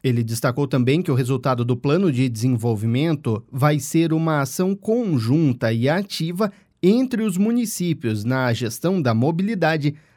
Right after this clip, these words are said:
do planejamento territorial e do meio ambiente e do saneamento.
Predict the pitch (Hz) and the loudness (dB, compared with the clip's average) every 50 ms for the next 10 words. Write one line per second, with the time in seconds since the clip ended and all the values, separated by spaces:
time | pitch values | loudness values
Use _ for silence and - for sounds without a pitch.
0 | _ - 147 180 233 220 196 - 208 214 240 269 254 214 202 226 202 247 233 220 | _ -4 -2 -2 -2 -2 -4 -2 0 2 2 2 2 0 0 -2 0 -2 0 0
1 | 165 156 156 156 151 135 113 139 120 113 120 123 151 165 185 170 160 160 160 - | 0 0 0 -2 -2 -4 -2 -2 -2 -2 -2 -4 -2 0 2 2 2 2 0 -6
2 | _ _ - - 117 117 131 127 120 123 135 151 175 196 208 208 175 165 160 175 | _ _ -4 -2 0 2 4 4 4 4 4 2 2 0 0 0 0 0 0 0
3 | 190 190 190 170 170 180 - - 190 185 190 196 214 208 165 - 104 101 - - | 0 0 -2 -2 -2 -2 -2 0 0 2 2 2 2 2 2 2 0 -2 -4 -10
4 | 76 | -16